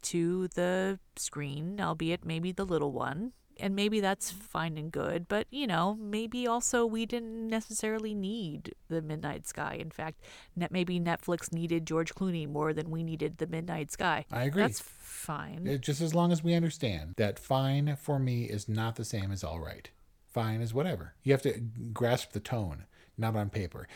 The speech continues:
Speaker 2: It's fine. <laughs>
Speaker 1: The tone that you can't grasp in a written review, but you can only get here on Or Whatever Movies. I've spent the last half hour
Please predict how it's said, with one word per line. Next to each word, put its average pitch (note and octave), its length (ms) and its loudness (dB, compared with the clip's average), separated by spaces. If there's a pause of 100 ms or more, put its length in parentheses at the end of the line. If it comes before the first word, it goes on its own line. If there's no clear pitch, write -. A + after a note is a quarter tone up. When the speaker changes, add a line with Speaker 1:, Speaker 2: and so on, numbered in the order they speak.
(120)
Speaker 2:
It's G#3+ 300 -2
fine. E2+ 880 -4 (220)
<laughs> - 80 -6 (1500)
Speaker 1:
The F#3 80 4
tone G#3+ 320 4
that G3 100 0
you E3+ 100 0
can't G#3 320 0
grasp G#3 400 0
in G#3+ 80 2
a G#3 60 2
written G3 220 -2
review, F3 380 4
but D#3 200 0
you D#3 60 -6
can F3 140 -4 (140)
only G#3+ 240 4
get B3+ 180 2
here A3 460 2 (420)
on D#3 240 -6
Or E3+ 180 0
Whatever F3 380 0
Movies. - 680 -4
I've G3+ 280 4
spent G3+ 520 2
the D3+ 80 -4
last D3+ 340 -2
half D#3 260 -6
hour E3 360 2